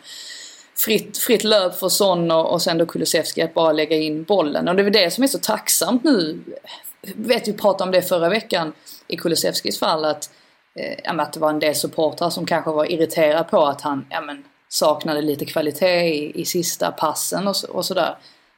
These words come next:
Men samtidigt så, när man spelar med spelare som Son och Kane, det är ganska tacksamt ändå att göra det.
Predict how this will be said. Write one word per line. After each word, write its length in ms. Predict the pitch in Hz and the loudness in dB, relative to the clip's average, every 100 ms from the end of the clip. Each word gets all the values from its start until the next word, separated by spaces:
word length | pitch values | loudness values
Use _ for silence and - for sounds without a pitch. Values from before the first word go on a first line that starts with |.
| _ - | _ -6
Men 220 | - 196 | -2 0
samtidigt 460 | 196 185 180 196 220 | 2 0 0 0 0
så, 140 | 180 | 0
när 120 | 180 | 0
man 120 | 175 | -2
spelar 380 | 175 180 175 165 | 0 2 2 2
med 140 | 175 208 | 0 0
spelare 460 | 208 220 196 160 | 2 2 2 0
som 260 | - 160 147 | -2 -2 -2
Son 380 | - 156 147 147 | -2 -2 -2 -2
och 320 | 151 131 - - | -4 -4 -12 -4
Kane, 520 | - 202 98 - - - - - _ | 0 0 -2 -8 -12 -14 -20 -20 _
det 80 | - | -2
är 40 | |
ganska 200 | 180 214 | 0 0
tacksamt 640 | - - - - - 185 226 | -2 -6 -6 -2 0 2 4
ändå 280 | 277 240 175 | 6 6 6
att 80 | 190 | 4
göra 420 | 180 180 180 214 | 4 4 4 4
det. 280 | 208 - | 4 2